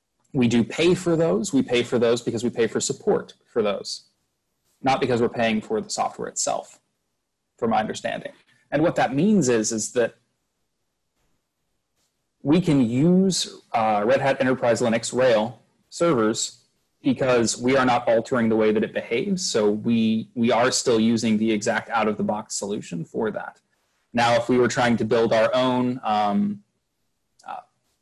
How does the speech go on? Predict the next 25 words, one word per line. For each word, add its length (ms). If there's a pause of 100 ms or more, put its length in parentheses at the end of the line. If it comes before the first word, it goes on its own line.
(140)
City 380
of 120
Montgomery, 840
uh, 440 (140)
Enterprise 960 (600)
Linux 480
system, 580 (600)
and 180
we 100
wanted 340
to 120
extend 420
it 100
on 220
top 280
of, 360
uh, 460 (480)
Red 160
Hat 120
Enterprise 420
Linux, 480 (680)
the 460
issue 320
would 180
become 560